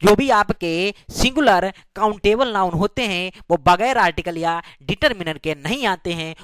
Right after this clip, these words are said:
उनको अपना साथी डिटरमिनर उपयुक्त लेना पड़ता है। क्या चाहिए? अब देखिए इनवाइटेड में ये ईआईओ, यहाँ पर इनवाइटेड के साथ ए नहीं, क्या लगेगा? एन लगेगा। इसका मतलब है कि उपरोक्त वाक्यों में इनवाइटेड,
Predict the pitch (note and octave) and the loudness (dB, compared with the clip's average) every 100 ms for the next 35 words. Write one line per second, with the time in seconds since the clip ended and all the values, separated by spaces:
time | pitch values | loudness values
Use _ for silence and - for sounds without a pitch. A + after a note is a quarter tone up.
0 | - F#3+ A3 C#4 G#3+ E3 E3 - G#3 G#3+ | -14 -12 -6 0 0 0 -4 0 -2 0
1 | F#3+ D3+ F#3 B3 A#3 F#3+ F#3+ F3 - G#3 | -2 -2 -2 -2 -2 -2 -2 -2 -2 2
2 | C4+ - G3+ - - - D3+ E3+ G#3 F#3 | 2 2 -4 -4 -16 -14 -4 0 2 0
3 | B2+ - G#2+ - A#3+ A#3+ A#3 A#3 G3+ G3 | -4 -10 -18 -4 -2 -2 -2 -4 0 0
4 | G#3 A#3+ G3+ G3+ F#3+ G3+ A#3+ G#3+ F3 F3+ | 0 -4 -6 0 0 0 -2 -4 -6 -8
5 | _ - - A#3 A3+ G#3+ G#3 A3 G3+ G#3+ | _ -20 -6 -6 -2 0 2 2 2 -2
6 | A3 A3 F3+ F3+ F#3 F#3 F#3+ A3+ A3 G#3 | 0 2 2 0 -4 -2 -2 -2 -6 -4
7 | G3 G#3+ A#3 G3 F3+ A3+ C#4 D#4 C#4 E3 | -4 -2 -6 -4 -6 -2 0 0 0 -2
8 | - _ _ B2+ A#2 A2+ A#2 A#2 A#2 _ | -4 _ _ -20 -18 -16 -16 -18 -20 _
9 | - G#3 - C#4 A#3+ F#3+ G#3+ F#3+ F3+ - | -6 -4 -4 -4 -6 -4 -4 -2 -4 -6
10 | G3+ - A#3+ - G#3+ E3+ E3+ - B3 G#3+ | -6 -2 -4 -4 -4 -2 -2 -6 -8 -8
11 | F#3+ F#3 F3+ F3+ A#3+ G3 | -8 -2 -2 0 -2 -2